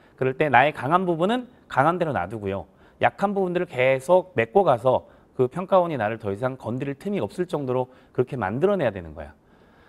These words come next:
그래서 여러분들이 평소에 이제 틀리지 않는 부분들은 그냥 틀리지 않도록 개념을 쭉 유지를 해야 되는데 사실은 공부를 하다 보면은 내가 어떤 부분을 잘 몰라서 틀리는지 그것 자체를 모르는 경우가 많아요.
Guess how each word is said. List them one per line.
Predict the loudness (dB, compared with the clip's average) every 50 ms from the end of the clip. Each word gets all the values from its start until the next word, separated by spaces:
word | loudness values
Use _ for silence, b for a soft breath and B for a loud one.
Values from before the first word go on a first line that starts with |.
| b b
그래서 | -2 0 2 4
여러분들이 | 4 4 4 2 2 2 2 2 2 0
평소에 | -2 -4 -4 -4 -2 0 0 2 0
이제 | 0 2 0 0 0
틀리지 | 0 -4 -6 -6 -6 -4 -4
않는 | -4 -4 -4 -2 -2
부분들은 | -2 -2 -2 -2 0 0 0 -2 -2 -4 -6
그냥 | -4 -4 -4 -4 -4 -8 -10 -8
틀리지 | -6 -6 -2 -2 -2
않도록 | -2 -2 -4 -6 -8 -6
개념을 | -4 -4 -4 -4 -6
쭉 | -8 -8 -6 -6
유지를 | -4 -4 -4 -4 -4
해야 | -4 -4 -4
되는데 | -4 -6 -6 -8 -6 -2 -2 -2 -2 -2 B B B B B B _
사실은 | -4 -4 -2 -2 -2 -4 -4 -6 -6
공부를 | -4 -4 -2 0 0 0 0
하다 | 0 0 0
보면은 | 0 -2 -4 -4 -2 -2 -4 -4 B B B B B B
내가 | 0 0 4 4 4 2
어떤 | 2 -2 -6 0 _ 2 2 4 2
부분을 | 2 2 0 0 -2 -2
잘 | -2 -2 -2 -2
몰라서 | 0 0 0 0 0 -2 -4 -8 -8
틀리는지 | -6 -4 -4 -2 -2 -4 -4 -2 0 0 0 0 b b b b b b b b b _
그것 | -8 -6 0 4 4 4 4
자체를 | 2 0 -2 -2 0 -2 -2 -2 0
모르는 | 0 0 2 2 2 0 0 -2
경우가 | -4 -4 -6 -6 -8
많아요. | -10 -12 -12 -14 -14 -16 -16